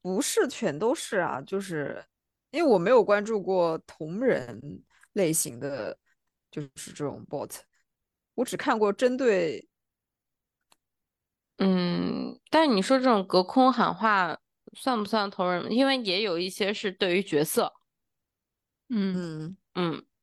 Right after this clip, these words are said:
Speaker 2: 对角色或者对一些I P也会设立这种隔空喊话。
Speaker 3: 啊。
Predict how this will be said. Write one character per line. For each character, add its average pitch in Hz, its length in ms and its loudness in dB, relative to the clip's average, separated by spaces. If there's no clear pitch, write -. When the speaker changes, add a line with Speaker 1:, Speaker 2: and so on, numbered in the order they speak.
Speaker 2:
对 240 160 2
角 185 240 4
色 190 260 4
或 196 160 0
者 170 220 4
对 185 180 4
一 180 60 2
些 185 140 -2
I 190 220 0
P 196 640 -2
也 165 220 0
会 180 400 0
设 165 320 -2
立 156 120 -6
这 165 160 -6
种 139 160 -2
隔 131 200 -2
空 151 200 0
喊 151 140 -2
话。 151 320 -2
Speaker 3:
啊。 175 320 -4